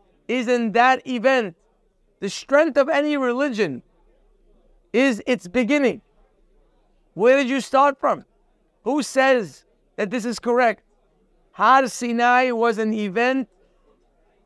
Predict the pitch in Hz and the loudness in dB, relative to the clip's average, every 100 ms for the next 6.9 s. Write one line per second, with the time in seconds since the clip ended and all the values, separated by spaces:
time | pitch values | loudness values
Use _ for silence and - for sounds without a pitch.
0 | _ 208 202 202 226 - 269 285 285 277 | _ -8 0 2 2 2 2 2 0 -2
1 | 254 247 262 262 240 220 226 254 277 254 | 0 0 0 -2 -6 -4 -2 -2 0 0
2 | 247 240 226 220 214 247 233 185 151 110 | 2 0 2 2 0 0 0 -4 -4 -8
3 | _ _ _ _ _ _ _ _ _ - | _ _ _ _ _ _ _ _ _ -8
4 | 196 226 220 220 214 165 254 247 262 240 | -2 0 2 2 0 0 -2 -2 -4 -4
5 | 220 - 247 262 - 247 247 247 240 - | -6 -2 0 0 -2 -2 0 -2 -4 0
6 | 240 247 254 247 240 220 170 156 | 2 4 2 0 -2 -2 -6 -10